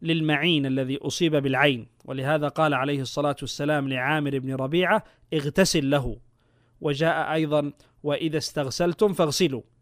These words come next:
يعني إذا طلب منكم ذلك افعلوا، فيؤمر العائن بالاغتسال، ويؤخذ هذا الماء إلى هذا المريض. كيف يغتسل؟ كما ذكر المؤلف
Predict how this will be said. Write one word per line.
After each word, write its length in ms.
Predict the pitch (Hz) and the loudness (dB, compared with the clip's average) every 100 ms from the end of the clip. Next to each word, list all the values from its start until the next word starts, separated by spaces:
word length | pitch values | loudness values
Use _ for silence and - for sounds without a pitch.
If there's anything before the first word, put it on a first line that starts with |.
| _ - | _ -4
يعني 320 | 147 143 143 | -2 -2 -4
إذا 160 | 139 | -4
طلب 320 | 143 190 180 147 | -2 0 2 2
منكم 420 | 147 156 156 139 | 0 -2 -2 0
ذلك 340 | 156 214 214 | 2 0 0
افعلوا، 440 | - 151 156 127 101 - _ - _ _ | -2 4 4 4 -4 -18 _ -20 _ _
فيؤمر 520 | 160 185 226 170 151 | 0 2 2 0 0
العائن 600 | 135 131 156 135 185 226 - _ | 0 0 0 0 -4 -6 -14 _
بالاغتسال، 680 | 156 160 135 147 - 143 107 - - _ _ _ _ - | -6 -6 -4 -4 0 0 0 -12 -20 _ _ _ _ -4
ويؤخذ 500 | 147 180 170 156 135 | 0 0 0 -2 0
هذا 280 | 147 156 135 | 0 0 -2
الماء 520 | 127 139 175 214 - _ _ _ _ - | -4 -2 -2 -2 -6 _ _ _ _ -4
إلى 160 | 165 | 0
هذا 320 | 151 139 151 139 | 0 0 0 -2
المريض. 440 | 131 131 135 120 - _ _ _ _ _ | -2 -2 -2 -4 -12 _ _ _ _ _
كيف 260 | 226 254 226 | 2 2 4
يغتسل؟ 720 | 214 185 165 202 - 269 269 - _ _ - | 4 4 2 0 0 -2 -4 -12 _ _ -6
كما 280 | 240 240 | 0 2
ذكر 340 | 196 202 180 165 | 4 4 4 4
المؤلف 680 | 147 139 135 117 - - | 2 -2 -4 -6 -10 -20